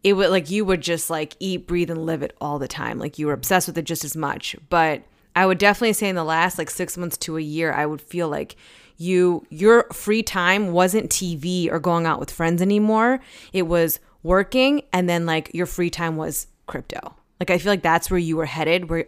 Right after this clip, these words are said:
all of your free time was going into learning about it and, like, your, just your passion, and which is, like, which is a good thing because you followed your passion at the end of the day. And I wanna make a note here is that I think it's completely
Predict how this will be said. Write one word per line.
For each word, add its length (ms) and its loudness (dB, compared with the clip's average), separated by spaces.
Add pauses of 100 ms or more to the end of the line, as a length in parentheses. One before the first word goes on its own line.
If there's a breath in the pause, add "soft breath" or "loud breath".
all 280 4
of 120 0
your 100 0
free 240 -4
time 240 -4
was 140 -8
going 300 0
into 440 -2 (440 loud breath)
learning 360 4
about 340 4
it 220 0
and, 80 -4
like, 140 -6 (120)
your, 220 -2
just 240 -4
your 80 2
passion, 520 -2
and 120 -4
which 120 -4
is, 140 -2
like, 220 -2 (440 soft breath)
which 140 0
is 80 -2
a 60 4
good 240 -2
thing 260 -4
because 320 -2
you 60 0
followed 580 0
your 80 2
passion 420 -2
at 120 -6
the 100 -8
end 100 -8
of 40 -10
the 80 -6
day. 360 -4 (1120 loud breath)
And 120 4
I 20 6
wanna 220 6
make 180 6
a 60 4
note 280 2
here 220 0
is 140 2
that 320 -2 (1400 soft breath)
I 140 4
think 240 0
it's 140 -2
completely 1080 -2